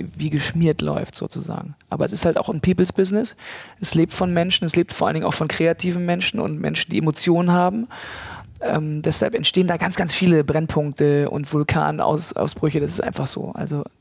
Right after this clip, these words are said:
will man ja auch. Das sind ja alles verrückte Vögel, mit denen du auf Tour bist und die bei dir in der Band spielen. Das sind alles Kreative und alles,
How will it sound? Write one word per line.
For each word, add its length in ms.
will 140
man 120
ja 120
auch. 100
Das 140
sind 100
ja 60
alles 120
verrückte 320
Vögel, 360
mit 160
denen 160
du 80
auf 80
Tour 220
bist 200
und 160
die 80
bei 140
dir 100
in 80
der 80
Band 240
spielen. 300
Das 120
sind 140
alles 220
Kreative 580
und 200
alles, 680